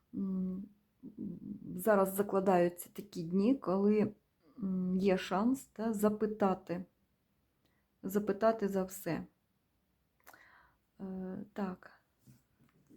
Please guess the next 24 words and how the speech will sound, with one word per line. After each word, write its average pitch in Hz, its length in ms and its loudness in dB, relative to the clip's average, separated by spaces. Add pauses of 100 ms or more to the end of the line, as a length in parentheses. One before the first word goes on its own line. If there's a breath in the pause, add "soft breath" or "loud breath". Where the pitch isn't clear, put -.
(720)
Давайте 196 340 -14
ще - 220 -10
глянемо, 180 460 -8
що - 240 -16
тут - 240 -12
у 202 40 -8
нас 190 220 -12
може 196 240 -8
бути. 196 380 -10 (720 loud breath)
Е, 190 300 -4 (140)
ну, 233 540 2 (240)
карта 214 360 2
смерті, 196 560 -4
це, 180 580 2 (460)
це - 160 -2
уже, 175 460 4
я 175 280 0 (220)
скажу, 180 320 -10
що - 180 -10
сто, 190 320 0
стопроцентово. 175 1160 -2 (600 loud breath)
Е, 180 240 -2
зараз 180 320 4
закладаються 175 920 -2